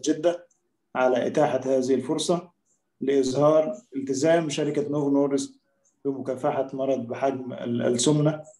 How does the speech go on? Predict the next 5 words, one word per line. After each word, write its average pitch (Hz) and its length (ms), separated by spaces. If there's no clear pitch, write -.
في - 60
المملكة 135 560
وأيضا 135 760
حول 131 220
العالم. 117 380